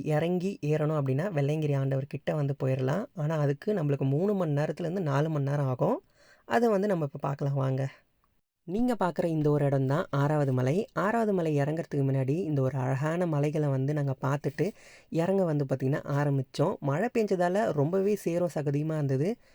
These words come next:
இறங்குறதுக்கு ரொம்பவே பாதைகள் கடினமாயிடுச்சு. அங்க வந்து பார்த்தீங்கன்னா இப்படி தான் நாங்க இறங்கி வந்தோம். எனக்கு நாலாவது மலையிலே கால் முட்டி லாக் ஆனதால ரொம்பவே பொறுமையா தான் நடந்து வந்தேன். ஆனா, இந்த மாதிரி வழுக்கிற இடத்துல ஈஸியா நடந்து வந்துட்டேன்.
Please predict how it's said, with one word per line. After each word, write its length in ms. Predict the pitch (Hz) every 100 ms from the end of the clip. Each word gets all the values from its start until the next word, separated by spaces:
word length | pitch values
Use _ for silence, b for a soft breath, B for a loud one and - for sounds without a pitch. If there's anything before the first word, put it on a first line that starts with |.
| b -
இறங்குறதுக்கு 680 | 131 156 185 175 - 185 143
ரொம்பவே 300 | 143 160 180 143
பாதைகள் 400 | 147 151 143 -
கடினமாயிடுச்சு. 760 | 131 151 156 143 127 - - 170 247 b b b b b 196
அங்க 140 | 220 208
வந்து 160 | 180 165
பார்த்தீங்கன்னா 340 | 147 143 185 175
இப்படி 180 | 147 139 143
தான் 120 | 160
நாங்க 140 | 147 131
இறங்கி 240 | 139 147 135
வந்தோம். 340 | 127 123 160 262 B B B B -
எனக்கு 340 | 196 247 -
நாலாவது 460 | 240 160 202 233 208
மலையிலே 300 | 190 180 190
கால் 320 | - 165 180
முட்டி 300 | 165 151 190
லாக் 280 | 160 139 147
ஆனதால 440 | 160 143 131 139
ரொம்பவே 320 | 160 135 143 156
பொறுமையா 420 | 147 139 151 147
தான் 140 | 156
நடந்து 280 | 143 143 151
வந்தேன். 360 | 131 127 143 202
ஆனா, 220 | 170 214
இந்த 160 | 214 185
மாதிரி 180 | 180 180
வழுக்கிற 360 | 147 175 196
இடத்துல 280 | 165 151 180
ஈஸியா 320 | 160 156 175
நடந்து 280 | 170 151 156
வந்துட்டேன். 420 | 143 135 - 170